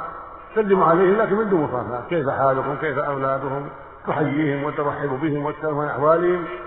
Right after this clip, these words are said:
لكن من دون مصافحة. ثبت عنه صلى الله عليه وسلم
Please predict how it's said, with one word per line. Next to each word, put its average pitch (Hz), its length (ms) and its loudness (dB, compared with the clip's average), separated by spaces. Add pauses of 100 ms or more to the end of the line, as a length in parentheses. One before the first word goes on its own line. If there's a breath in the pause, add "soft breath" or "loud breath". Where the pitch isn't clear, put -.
(280)
لكن 147 220 -2
من 165 160 2
دون 139 300 0 (220)
مصافحة. 117 500 -4 (1000)
ثبت 156 260 2
عنه 147 300 0
صلى 135 80 -2
الله 127 40 -4
عليه 139 80 -6
وسلم 135 240 -2